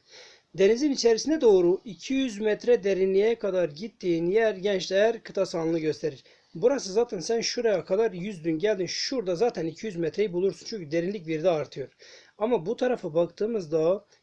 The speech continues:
derinliği bulman çok uzun bir mesafe alacaktır. Burada o zaman dardır kıta sahanlığı ya da şelf alanı. Burada ne olacaktır? Geniş arkadaşlar. Kıta sahanlığı nerede geniştir Türkiye'de? Ege ve Marmara'da geniş.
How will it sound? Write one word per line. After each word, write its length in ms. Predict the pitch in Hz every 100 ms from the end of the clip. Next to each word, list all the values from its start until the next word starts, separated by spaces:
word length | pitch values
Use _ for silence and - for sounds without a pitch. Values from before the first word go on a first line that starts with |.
| _
derinliği 600 | 151 208 247 202 156 143
bulman 420 | 156 185 214 240 170
çok 760 | - 233 196 185 175 170 160
uzun 240 | 175 208 180
bir 60 |
mesafe 380 | 160 151 165 185
alacaktır. 640 | 190 160 151 139 147 135
Burada 280 | 156 185 202
o 120 | 226
zaman 420 | 196 185 226 254 - _ _ -
dardır 560 | 143 165 214 196 165 -
kıta 220 | - 156
sahanlığı 440 | - 147 147 143
ya 160 | 147 175
da 100 | 175
şelf 320 | - 170 -
alanı. 380 | 156 175 247 254 _ _ -
Burada 340 | 180 220 - 175
ne 80 |
olacaktır? 600 | 220 190 160 160 - 247 247 _ _ -
Geniş 340 | 143 180 202 185
arkadaşlar. 500 | 151 - 139 165 - _ _ _
Kıta 480 | - 175 220 226 -
sahanlığı 500 | - 190 180 165 156
nerede 300 | 196 214 220
geniştir 400 | 196 214 - 208
Türkiye'de? 540 | 214 180 214 214 226 - _ _ -
Ege 280 | 208 196 185
ve 80 |
Marmara'da 600 | 196 196 202 185 165 147
geniş. 480 | 139 160 202 220 -